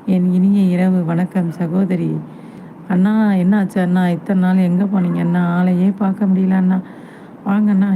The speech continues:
இனிய இரவு வணக்கம் அண்ணா. சாப்பிட்டீங்களா அண்ணா? எப்படி இருக்கீங்க அண்ணா? வேலையெல்லாம் எப்படி போகுது அண்ணா? உங்க ஊர்ல மழையா அண்ணா? இன்னும் கரூர்ல, கரூர்ல தான் இருக்கீங்களா? வந்துட்டீங்களா கேரளாலேருந்து? ஓகே, ஓகே,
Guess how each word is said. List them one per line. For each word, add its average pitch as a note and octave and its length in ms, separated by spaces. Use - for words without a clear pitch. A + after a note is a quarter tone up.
இனிய F#3 280
இரவு F#3 300
வணக்கம் F#3 400
அண்ணா. F#3 260
சாப்பிட்டீங்களா G3 520
அண்ணா? F3 280
எப்படி F3+ 440
இருக்கீங்க F3+ 380
அண்ணா? F#3 300
வேலையெல்லாம் F3 540
எப்படி F#3 220
போகுது F3+ 320
அண்ணா? F3 320
உங்க F#3+ 160
ஊர்ல F3+ 240
மழையா F3+ 360
அண்ணா? F3+ 340
இன்னும் G3 200
கரூர்ல, F#3+ 680
கரூர்ல F#3 440
தான் F#3+ 120
இருக்கீங்களா? E3+ 640
வந்துட்டீங்களா F#3+ 580
கேரளாலேருந்து? E3+ 720
ஓகே, E3+ 320
ஓகே, E3+ 340